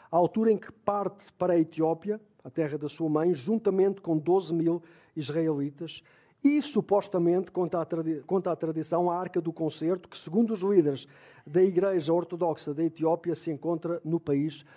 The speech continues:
até hoje. Se tivermos por aí algum Indiana Jones, podem meter pés ao caminho e ir tentar descobrir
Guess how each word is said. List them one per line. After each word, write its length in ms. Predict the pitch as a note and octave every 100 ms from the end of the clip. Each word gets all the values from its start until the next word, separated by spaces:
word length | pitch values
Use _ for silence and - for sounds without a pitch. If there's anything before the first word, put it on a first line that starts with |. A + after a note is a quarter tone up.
| -
até 200 | C#3+ D#3+
hoje. 360 | D3 C3+ A#2 -
Se 80 | -
tivermos 340 | D#3+ F#3+ F3
por 140 | F3+
aí 120 | F3 F3
algum 300 | D#3+ D#3+ E3
Indiana 380 | D3 D#3+ D3+
Jones, 520 | C#3 D#3+ E3+ F#3+ F3+ - - - _
podem 400 | - D#3+ D#3 D3+
meter 380 | C#3+ C#3 C#3 D3+
pés 240 | D3 D3+ D3+
ao 100 | C#3+
caminho 320 | D3 D#3 D#3
e 40 |
ir 100 | D3
tentar 360 | C3+ D3+ D#3 C#3
descobrir 460 | - C#3 C#3 D3